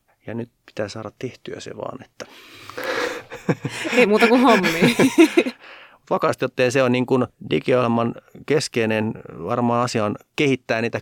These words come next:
Speaker 1: kyvykkyyksiä. Paljon tästä työstä on siellä ikään kuin konepellin alla.
Speaker 2: Joo.
Speaker 1: Ja tämä on varmasti yksi tuska, mikä minulla on, että miten saada sitä myös sitä näkyvää riittävän nopeasti, koska nämä ei ole helppoja asioita, kun lähdetään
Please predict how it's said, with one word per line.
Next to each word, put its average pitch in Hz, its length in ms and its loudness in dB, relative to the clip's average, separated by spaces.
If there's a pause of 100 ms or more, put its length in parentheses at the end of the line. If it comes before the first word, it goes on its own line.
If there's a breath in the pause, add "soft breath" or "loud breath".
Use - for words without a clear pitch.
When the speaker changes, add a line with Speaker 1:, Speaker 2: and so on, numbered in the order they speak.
(100)
Speaker 1:
kyvykkyyksiä. 117 760 -4
Paljon 156 260 0
tästä 127 260 -4
työstä 117 400 0
on 101 120 -4
siellä 107 200 -4
ikään 117 180 -2
kuin 107 140 -6
konepellin 104 680 -6
alla. 107 320 -4 (420)
Speaker 2:
Joo. 170 160 0 (100)
Speaker 1:
Ja 160 60 -16
tämä 131 180 0
on 127 60 0
varmasti 127 300 -2
yksi 127 220 -6
tuska, 139 320 -6
mikä 101 180 -6
minulla 104 400 -2
on, 101 140 -2
että 101 360 -4
miten 117 300 -2
saada 107 240 -2
sitä - 160 -6
myös 107 180 -2
sitä - 160 -6
näkyvää 104 540 -4
riittävän 104 560 -4
nopeasti, - 600 -6
koska - 260 -8
nämä 113 100 -4
ei 113 60 -4
ole 110 140 -6
helppoja 101 580 -4
asioita, 95 400 -8
kun 101 140 -8
lähdetään 98 440 -8